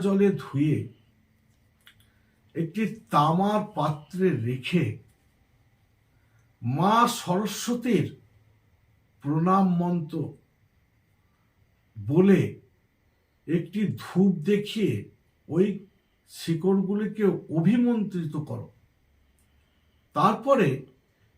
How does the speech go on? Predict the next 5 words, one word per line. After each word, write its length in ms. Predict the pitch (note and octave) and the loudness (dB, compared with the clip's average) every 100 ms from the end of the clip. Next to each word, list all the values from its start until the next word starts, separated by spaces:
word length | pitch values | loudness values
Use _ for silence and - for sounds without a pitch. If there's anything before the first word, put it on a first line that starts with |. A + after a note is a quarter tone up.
| - | -2
একটি 360 | E3+ G3 - A#3+ - | 0 0 -2 -4 -4
সাদা 520 | - - D3+ D#3+ G3+ G#3 - | -8 -2 0 2 2 0 -2
সুতো 320 | - D3+ F#3+ G3+ | -6 -2 0 2
দিয়ে 200 | B3 F#3+ G#2 - - _ _ _ _ _ _ _ _ G#2+ G2+ | 2 2 0 -6 -18 _ _ _ _ _ _ _ _ -10 -4
ডান 300 | D3 E3 G#3 | 2 4 4